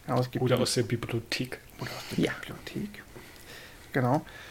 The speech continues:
Speaker 1: Also es gibt ihn nicht in irgendeinem der einschlägigen Streaming-Dienste in der Flatrate, aber das ist ein Film, der sollte jedem die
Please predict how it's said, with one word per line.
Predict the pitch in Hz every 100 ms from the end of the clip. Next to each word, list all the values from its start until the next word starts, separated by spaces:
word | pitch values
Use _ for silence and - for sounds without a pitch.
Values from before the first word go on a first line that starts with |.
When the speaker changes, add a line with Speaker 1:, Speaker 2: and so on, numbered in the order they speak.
| - -
Speaker 1:
Also | 123 113
es |
gibt | - 127
ihn | 131 131
nicht | 156 -
in | 131
irgendeinem | 123 131 120 127 120 117
der | 113 -
einschlägigen | 120 120 123 117 113
Streaming-Dienste | 117 - 120 120 113 110 107 104
in | 104
der | 101 101 - - - - - - - - - - -
Flatrate, | - 135 147 151 139 139 - - - - - -
aber | 120 135 143 139 131 -
das | 123 - -
ist | 127 -
ein | 113
Film, | 117 113
der | 104 107
sollte | 104 104
jedem | 107 110 107 104
die | 104 101